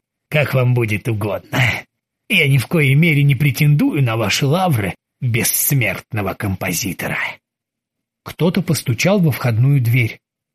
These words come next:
Фараон Бухнатон пошел открывать. Через минуту он вернулся под руку с очаровательной блондинкой. На ней была красная блузка, жакет из козлиного меха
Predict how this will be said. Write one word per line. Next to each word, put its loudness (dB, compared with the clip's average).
Фараон 2
Бухнатон 2
пошел 0
открывать. -2
Через 0
минуту 2
он 4
вернулся 4
под 0
руку 0
с 0
очаровательной 2
блондинкой. 2
На 2
ней 4
была 2
красная 0
блузка, 0
жакет 2
из 0
козлиного 4
меха 2